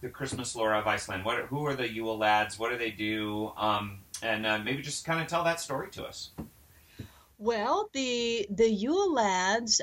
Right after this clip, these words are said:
Speaker 2: are thirteen of the children of an ogre named Grilla. And Grilla actually is from some mythology in Iceland that dates back to the thirteenth century.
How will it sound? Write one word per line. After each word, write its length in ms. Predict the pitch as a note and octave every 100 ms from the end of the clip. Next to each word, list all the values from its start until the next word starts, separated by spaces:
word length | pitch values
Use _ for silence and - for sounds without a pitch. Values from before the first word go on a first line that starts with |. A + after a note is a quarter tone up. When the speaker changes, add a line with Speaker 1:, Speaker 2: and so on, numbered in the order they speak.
| -
Speaker 2:
are 540 | G3 G3+ G3 G3 G3+ -
thirteen 1000 | - B3 C#4+ - - C4 A#3+ A3+ A3+ A#3 - -
of 580 | F#3+ F#3 F#3 F#3 F#3 -
the 120 | E3+ F#3
children 720 | - C4 A3+ F#3+ F3 G#3 A#3 -
of 140 | F#3 F#3+
an 100 | -
ogre 360 | F#3 F#3 A3 A3+
named 380 | G3 A3+ B3 E3+
Grilla. 420 | E3 E3 F3 D4 _ _ _ _ _ -
And 560 | F#3 F3+ F3+ F3 F3 E3
Grilla 480 | A3+ G4+ A4 G#3 -
actually 640 | F3+ A3 - B3+ A3 G3+ G3+
is 340 | G3 F#3+ F3+
from 640 | - F#3+ F3+ F3+ F3 F3+ - - - - _
some 300 | - - G#3
mythology 880 | G3 F3+ G3+ F#3 G#3+ G#3+ A#3 B3 C4 - -
in 220 | G#3+ A3+
Iceland 540 | G3 F#3+ F3+ G#3 G3 F3+
that 140 | F3
dates 260 | F#3 G3 -
back 300 | G3 F#3+ -
to 80 | F3+
the 140 | F3
thirteenth 580 | F3 G3 - A3 G#3+ -
century. 720 | - A#3 - D#3+ C3+ C#3+ G#3+